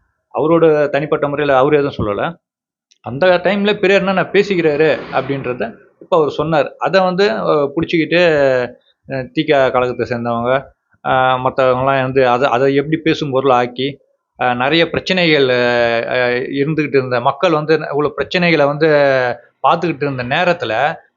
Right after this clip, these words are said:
ஒண்ணுமே இல்லாத இந்த ஒரு பெரியார் பேசுனதை, அவரு பேசுனதை எடுத்து சொன்னது, இந்த விஷயத்த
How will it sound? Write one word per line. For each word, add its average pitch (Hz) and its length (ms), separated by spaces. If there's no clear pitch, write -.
ஒண்ணுமே 170 480
இல்லாத 143 400
இந்த 143 360
ஒரு 131 260
பெரியார் 143 480
பேசுனதை, 156 540
அவரு 143 340
பேசுனதை 165 440
எடுத்து 151 300
சொன்னது, 135 320
இந்த 156 200
விஷயத்த 165 400